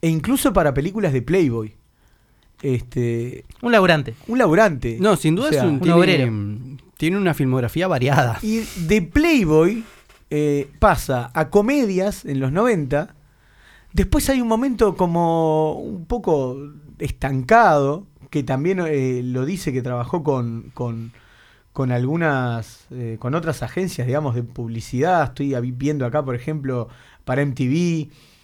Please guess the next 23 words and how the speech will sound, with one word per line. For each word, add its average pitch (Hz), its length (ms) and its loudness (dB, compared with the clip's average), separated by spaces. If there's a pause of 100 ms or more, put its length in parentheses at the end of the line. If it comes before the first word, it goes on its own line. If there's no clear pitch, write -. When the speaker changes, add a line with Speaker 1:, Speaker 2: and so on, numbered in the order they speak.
(320)
Speaker 1:
dos 185 280 2
películas 180 480 2
como 143 200 -2
segmento 156 480 0
de 143 80 4
director. 139 460 0
Esto 156 260 -2
es - 160 -8
una 127 340 -4
cosa 156 260 2
que 131 120 -2
recuerdo 139 540 2
que 139 80 2
pasaban 131 480 2
en, 120 200 -2
en 131 120 -6
la 123 160 -2
tele, 156 340 0 (320)
Lusty 147 680 -2
Liaisons, 156 920 2
que 135 140 -6
son, 123 580 -4 (500)
este, 117 1000 -2